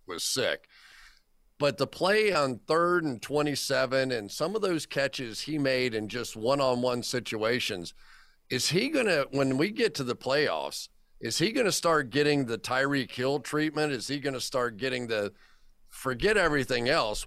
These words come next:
we've gotta play some umbrella coverage against these lunatics? Because if we make their offensive line block our guys all day, I feel pretty good about that.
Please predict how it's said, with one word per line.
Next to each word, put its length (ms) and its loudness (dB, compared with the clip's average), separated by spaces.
we've 280 0
gotta 280 0
play 340 -2
some 580 -4
umbrella 600 0
coverage 520 -2
against 380 -6
these 260 -4
lunatics? 720 -2
Because 400 2
if 200 0
we 140 2
make 240 2
their 200 2
offensive 580 0
line 340 0
block 340 -4
our 220 2
guys 380 -4
all 180 -4
day, 260 0
I 120 2
feel 240 0
pretty 260 -4
good 180 0
about 320 -2
that. 300 -2